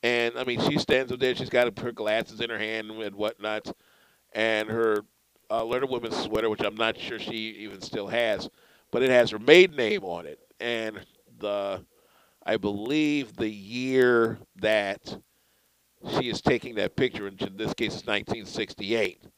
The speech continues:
But it's, it's, it's a picture that she is very proud of, and, and I'm very proud of to, to have in my collection as well.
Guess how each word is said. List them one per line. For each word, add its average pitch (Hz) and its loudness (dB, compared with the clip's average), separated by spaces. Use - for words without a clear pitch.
But 156 8
it's, 160 0
it's, 139 0
it's 151 -2
a 123 -2
picture 190 4
that - 2
she - 0
is 151 -2
very 143 4
proud 135 8
of, 123 2
and, 101 -6
and 110 -4
I'm 143 0
very 117 2
proud 113 2
of 107 -4
to, 95 -6
to 113 -2
have 117 6
in 107 -2
my 117 4
collection 107 2
as 92 -6
well. 104 8